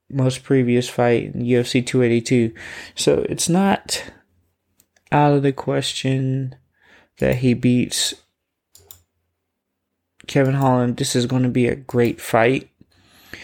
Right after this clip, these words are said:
Depends on what Kevin Holland shows up. Is he relaxed? Is he on point? Who knows? Uh,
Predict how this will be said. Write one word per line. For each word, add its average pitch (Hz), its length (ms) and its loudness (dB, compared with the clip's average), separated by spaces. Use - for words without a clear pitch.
Depends 135 440 0
on 127 180 2
what 120 180 0
Kevin 131 240 0
Holland 127 360 0
shows 127 260 0
up. 131 180 2
Is 123 140 0
he 120 120 0
relaxed? 131 680 0
Is 127 160 -4
he 127 100 0
on 127 220 -2
point? 131 460 -2
Who 151 180 2
knows? 127 480 -2
Uh, 123 520 0